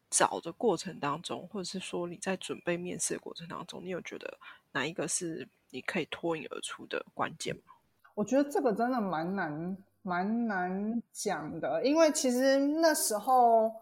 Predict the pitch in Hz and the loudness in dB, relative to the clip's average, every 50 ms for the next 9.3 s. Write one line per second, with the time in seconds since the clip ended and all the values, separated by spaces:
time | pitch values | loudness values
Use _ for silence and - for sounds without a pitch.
0 | - _ _ _ _ _ _ - - 220 214 202 - 233 240 262 294 277 269 254 | -18 _ _ _ _ _ _ 4 6 8 8 8 10 10 10 10 12 10 10 10
1 | 247 247 247 240 - - 226 220 254 294 302 277 220 180 - 208 196 202 285 269 | 10 8 8 8 12 12 12 12 12 12 12 8 6 6 8 6 8 12 12 12
2 | 247 226 202 180 180 170 180 185 214 247 233 202 190 185 - - - 160 170 - | 12 12 12 10 8 8 8 6 6 4 4 4 2 0 -2 0 0 0 0 2
3 | - 220 208 196 190 190 175 - - 175 143 139 156 - - 185 170 156 156 156 | 2 2 4 4 4 2 0 -2 -4 -6 -6 -6 -4 0 0 2 2 2 0 2
4 | 151 143 139 139 143 - - - - - - 165 147 156 160 185 - - - 190 | 2 2 2 0 -2 -4 -6 -6 -6 -2 0 0 0 0 0 -2 -4 -4 -6 -14
5 | - - - 202 220 226 220 202 180 170 - 247 214 220 180 185 - - 180 170 | -10 -6 -4 -2 0 2 2 0 2 4 4 4 6 4 2 0 0 -2 -4 -2
6 | 190 214 208 196 202 208 240 214 196 170 - - - - - 180 185 185 - 214 | -2 -2 -2 -2 0 2 2 2 2 0 -2 -2 -4 -4 -2 -2 -2 0 2 2
7 | 190 165 160 160 - 170 165 175 180 - 175 170 190 190 196 208 185 170 165 156 | 4 2 2 0 0 -2 -2 -2 -4 -4 -4 -4 -4 -4 -4 -4 -4 -4 -6 -8
8 | - - 156 - - - - - - 160 156 - - - - 147 151 156 - - | -8 -8 -10 -10 -12 -16 -18 -16 -14 -10 -6 -4 -4 -2 -2 -4 -4 -6 -6 -6
9 | - - - - - 196 | -6 -6 -6 -6 -6 -8